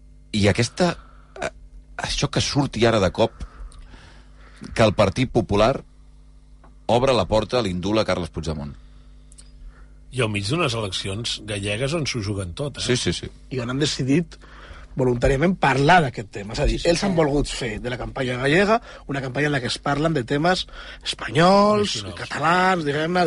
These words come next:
Speaker 3: indult, Puigdemont, està tota l'estona per allà ficat, amb la idea, jo crec que errònia, que això li perjudica sobretot al, al pesoe, al,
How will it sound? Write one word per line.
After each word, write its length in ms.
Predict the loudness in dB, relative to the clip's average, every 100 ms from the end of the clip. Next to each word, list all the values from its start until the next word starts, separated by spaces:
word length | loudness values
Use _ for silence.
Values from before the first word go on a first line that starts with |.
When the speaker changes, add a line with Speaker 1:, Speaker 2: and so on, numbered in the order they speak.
| 2
Speaker 3:
indult, 640 | -2 2 4 6 6 4 0
Puigdemont, 600 | -6 -6 0 4 4 2
està 120 | -2 -6
tota 140 | -6
l'estona 300 | -8 -8 -8 -8 -14 -8
per 100 | -4
allà 160 | -2 -2
ficat, 360 | 2 2 0 -8 -20 -18 -4
amb 180 | 2 4
la 80 | 6
idea, 340 | 6 4 2 -4 -14 -20 -20 -10
jo 80 | -8
crec 140 | -4
que 60 | -2
errònia, 420 | 0 2 2 -2 -6 -14 -18 -20 -2
que 140 | 0 2 0 -4
això 240 | -2 0
li 80 | 0 0
perjudica 540 | 0 0 0 0 -2 -2
sobretot 460 | -4 -6 -6 -10 -12 -8
al, 320 | -6 -6 -8 -8
al 200 | -8 -8 -8 -10 -8
pesoe, 240 | -6 -4
al, 160 | -6